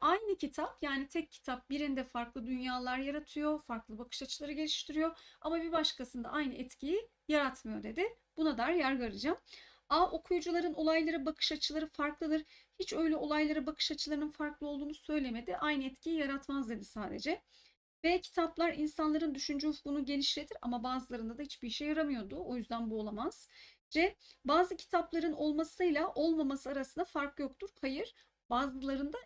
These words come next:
müthiş bir etki yaratıyor demişti. Onların hayatını çok etkiliyor. Dolayısıyla öyle bir fark yoktur diyemeyiz. D, kitaplar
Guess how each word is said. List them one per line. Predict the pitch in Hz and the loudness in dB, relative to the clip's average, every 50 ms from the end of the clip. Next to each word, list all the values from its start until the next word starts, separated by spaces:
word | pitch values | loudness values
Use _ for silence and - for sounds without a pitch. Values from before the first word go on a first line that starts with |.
| _ _ - | _ _ -6
müthiş | 240 226 - 302 - - | -6 -4 -2 -4 -4 -4
bir | 254 247 | -4 -8
etki | 254 254 - - | -8 -6 0 2
yaratıyor | 302 294 262 233 233 - 233 214 196 | 2 4 4 0 -2 -4 -6 -6 -4
demişti. | 214 226 220 - - - 403 466 - - - _ _ - | -2 -2 -2 -2 0 0 -2 -2 -2 -8 -20 _ _ -4
Onların | 247 240 240 247 262 262 | -2 0 0 2 0 0
hayatını | 269 254 254 254 254 254 - 269 269 | 0 0 0 -2 -2 -2 -4 -4 -4
çok | - 302 294 - | -4 -4 -4 -2
etkiliyor. | 277 262 - - - 247 254 359 440 - | -4 -4 -4 -6 -6 -4 -2 -2 -2 -2
Dolayısıyla | 277 247 247 240 247 247 - - 240 247 294 349 427 - - - _ _ - | -2 -2 -2 -2 -2 -4 -6 -4 -2 0 0 0 0 -2 -10 -20 _ _ -4
öyle | 254 262 262 226 | -2 0 0 0
bir | 254 | -2
fark | 247 - 247 240 240 240 - | -2 0 -2 -2 -2 -2 -6
yoktur | 240 240 - - 359 294 | -8 -8 -6 -8 -6 -4
diyemeyiz. | 226 269 247 226 214 208 214 247 359 - - - - - - - - - - - - | -2 -2 0 0 -2 -2 -2 -2 -4 -4 -6 -10 -12 -16 -20 -20 -20 -20 -18 -10 -6
D, | 254 254 311 339 392 392 | -2 0 2 2 2 0
kitaplar | - - - 370 349 349 - 339 339 349 359 | -2 -4 2 2 2 2 4 4 6 6 6